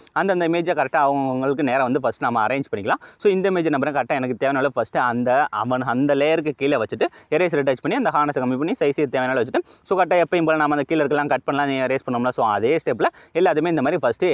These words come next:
erase பண்ணிக்கோங்க. So, கரெக்டாக அந்த நமக்கு head மட்டும் தெரியுற மாதிரி erase பண்ணிட்டு, so,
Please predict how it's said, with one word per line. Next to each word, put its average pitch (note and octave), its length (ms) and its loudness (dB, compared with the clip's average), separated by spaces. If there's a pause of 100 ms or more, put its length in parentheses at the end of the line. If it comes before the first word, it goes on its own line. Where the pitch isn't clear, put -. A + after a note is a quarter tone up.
erase A#2+ 240 0
பண்ணிக்கோங்க. A2+ 340 -2 (140)
So, - 120 -2
கரெக்டாக D3+ 220 0
அந்த C#3+ 140 0
நமக்கு D3 220 0 (120)
head C#3 260 -2
மட்டும் F3 220 -2
தெரியுற C#3+ 280 2
மாதிரி C#3+ 180 0
erase C3 220 -2
பண்ணிட்டு, B2 240 -2 (280)
so, G#3+ 60 0